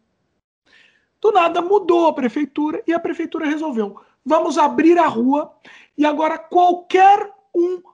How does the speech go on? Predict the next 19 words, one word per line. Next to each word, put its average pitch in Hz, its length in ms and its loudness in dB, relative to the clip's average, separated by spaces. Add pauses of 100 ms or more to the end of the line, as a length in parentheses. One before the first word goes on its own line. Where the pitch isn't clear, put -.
(180)
pode 311 300 0
entrar 294 320 -2
nesse 269 180 -12
condomínio 254 580 -4 (240)
sem 392 400 -4
se 349 160 -8
identificar 277 880 -6 (300)
e 311 340 -2
a, - 360 -4
eles 294 260 -4
têm 339 160 -6
que 330 80 -6
abrir 302 380 -2
a 339 60 -8
cancela 294 680 -8
obrigatoriamente 311 1040 -2
pra 285 160 -12
qualquer 320 840 -2 (140)
um." 247 240 4